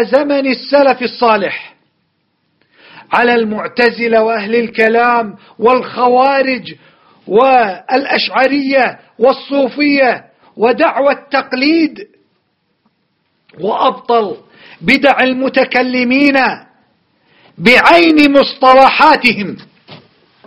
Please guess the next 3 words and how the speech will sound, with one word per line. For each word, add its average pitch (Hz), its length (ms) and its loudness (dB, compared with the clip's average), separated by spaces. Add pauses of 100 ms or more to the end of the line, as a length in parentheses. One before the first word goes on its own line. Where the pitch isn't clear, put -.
(960)
وكل 285 600 4
ذلك 311 760 2 (640)
تم 262 300 2